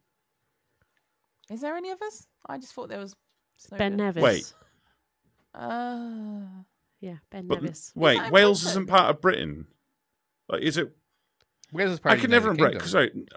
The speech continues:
Speaker 3: 'cause I, <sighs> it's fucking always confused me 'cause
Speaker 1: <laughs>
Speaker 3: there's,
Speaker 1: It's confused
Speaker 3: there's,
Speaker 1: me now.
Speaker 3: 'cause no, no, 'cause there's, there's the U K, there's Great Britain, there's, and each one of them's got, like, a different fucking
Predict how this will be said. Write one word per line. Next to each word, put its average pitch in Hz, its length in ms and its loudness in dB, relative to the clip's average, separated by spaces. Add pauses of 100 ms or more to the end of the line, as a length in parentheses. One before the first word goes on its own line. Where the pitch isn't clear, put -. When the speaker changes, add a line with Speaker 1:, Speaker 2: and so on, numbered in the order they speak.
(140)
Speaker 3:
'cause - 220 -8
I, - 60 -12
<sighs> - 40 -20
it's 202 220 -4
fucking 247 300 -4
always 190 200 4
confused 160 380 -2
me 104 100 0
'cause 123 160 -6
Speaker 1:
<laughs> - 20 2
Speaker 3:
there's, 151 140 6 (100)
Speaker 1:
It's - 140 4
confused 220 460 4
Speaker 3:
there's, 190 120 -4
Speaker 1:
me 196 60 6
now. 175 200 -4
Speaker 3:
'cause 185 260 0
no, 190 280 6
no, - 80 2 (220)
'cause - 200 -2
there's, 180 220 0
there's 156 260 -8
the 170 100 -4
U 220 260 -4
K, 92 580 0 (340)
there's 139 280 2
Great - 520 0
Britain, 92 680 -2 (300)
there's, 120 680 2 (460)
and 147 200 4
each 185 380 -2
one 175 240 6
of 127 180 4
them's 95 280 0
got, 113 200 2
like, 120 200 2
a 117 40 -4
different 131 500 -2
fucking 110 640 -4